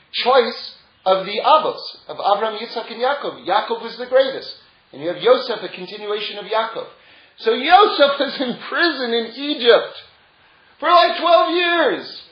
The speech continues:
So you think that's never gonna end, right? What, what did he think? You think it's never gonna end.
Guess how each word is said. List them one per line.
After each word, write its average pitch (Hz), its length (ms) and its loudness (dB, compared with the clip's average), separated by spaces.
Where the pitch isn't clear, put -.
So 269 140 0
you 285 240 -2
think 330 240 0
that's 277 260 4
never 294 300 4
gonna 285 160 -2
end, 269 360 2
right? 220 420 4
What, 262 200 4
what 285 100 -2
did 302 120 -4
he 294 220 -6
think? 156 260 -8
You 196 80 -12
think 294 200 -8
it's 247 120 -12
never 269 220 2
gonna 269 160 -4
end. 277 480 0